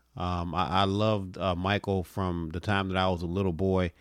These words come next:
And, uh, you know, we would grow up, we watched the Jacksons. They had their own T V show, and we watched the cartoon show. And, uh, loved to see Michael perform. And, uh, there was always, uh, points, especially when he was with his brothers and even on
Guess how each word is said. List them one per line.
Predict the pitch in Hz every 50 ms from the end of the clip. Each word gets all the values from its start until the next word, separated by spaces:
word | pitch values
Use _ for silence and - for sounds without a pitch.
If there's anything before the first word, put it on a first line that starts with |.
| - - - - - - _
And, | - 85 85 87 87 82 76
uh, | 82 82 80
you | 85 90 95
know, | 98 92 90
we | 101 120
would | 131 107
grow | 87 110 113 117
up, | 110 -
we | 110 101
watched | 95 90 98 98 101 95 - -
the | 101
Jacksons. | 87 87 101 98 98 92 - - - 101 87 92 90 82 90
They | 87 92 90
had | 101 98 92 90
their | 92 90 92
own | 92 92 92 92 87
T | - - 104 98 90
V | 90 92 87
show, | - - - 95 92 92 90
and | 85 82 85
we | 87 90
watched | 90 85 90 95 95 - -
the | - -
cartoon | - 104 98 95 87 - - 98 90 87 82
show. | - - - 95 85 80 80 - _ _ - - - - - - _ _
And, | - 87 87 85 80
uh, | 85 82 85
loved | 87 98 117 139 139 131
to | 120
see | - - 127 120
Michael | 107 101 101 101 98 - 92 87
perform. | - 101 85 - - 110 104 95 85 - - 87 85 - _ _ _ _ _ _ _ _ _ _ _ _ _ _ -
And, | - 92 92 90 90 90
uh, | 92 87 87 85 85 82 82 - - _ - - - -
there | 120 117 117
was | 104 107
always, | 147 170 180 185 170 160 156 143 131 123 104 - - - - - _ -
uh, | 95 92 92 85
points, | - - - 143 143 127 101 - - -
especially | 92 87 - - 131 127 - - 120
when | 113 110 104
he | 101 98
was | 90 92
with | 98 92
his | 82 82 82
brothers | 85 90 117 120 120 110 113 104 87
and | 90 90
even | 107 123 120 113 107 110
on | 107 107 107 107 101 95